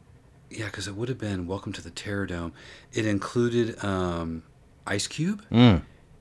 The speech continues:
Speaker 1: Digital Underground,
Speaker 2: Mm.
Speaker 1: Kid and Play.
Speaker 2: Okay.
Speaker 1: Do you remember that band?
Speaker 2: Of course.
Speaker 1: Kinda like Will Smith.
Speaker 2: Eraser,
Speaker 1: Oh, yeah.
Speaker 2: Eraser Fro.
Speaker 1: And there was a fifth artist,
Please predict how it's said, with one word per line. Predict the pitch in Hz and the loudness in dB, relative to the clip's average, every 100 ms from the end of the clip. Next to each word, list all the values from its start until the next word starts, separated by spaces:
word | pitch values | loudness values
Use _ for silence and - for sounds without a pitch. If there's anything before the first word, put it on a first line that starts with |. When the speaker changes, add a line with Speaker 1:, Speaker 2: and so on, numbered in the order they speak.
| - - - 95 85 | -20 -20 -18 -16 -6
Speaker 1:
Digital | 120 131 143 110 | -4 0 -2 -2
Underground, | 113 113 117 117 92 | -4 -4 -4 0 4
Speaker 2:
Mm. | 92 92 80 69 - - - | 4 4 2 -2 -10 -20 -10
Speaker 1:
Kid | - 135 175 | 0 2 2
and | 220 | 2
Play. | - 208 220 240 | 0 -2 -2 -4
Speaker 2:
Okay. | - 101 113 - | 6 8 8 4
Speaker 1:
Do | - | 4
you | 156 | 6
remember | 202 | 8
that | 190 156 | 6 6
band? | 175 185 | 6 6
Speaker 2:
Of | 208 | 10
course. | 190 139 - - | 10 10 8 2
Speaker 1:
Kinda | 196 | 2
like | 90 | 0
Will | 104 131 | -2 0
Smith. | - - 123 127 135 135 | 0 0 2 2 0 0
Speaker 2:
Eraser, | 95 101 139 123 | 4 6 8 8
Speaker 1:
Oh, | 104 90 - | 6 4 4
yeah. | 107 | 10
Speaker 2:
Eraser | 104 - 107 | 10 12 8
Fro. | - 110 | 10 10
Speaker 1:
And | 110 160 | 10 6
there | |
was | 143 131 | 0 -2
a | |
fifth | 123 - 277 294 | -6 -4 -4 -4
artist, | - 104 95 92 95 - | -6 -2 0 0 -2 -2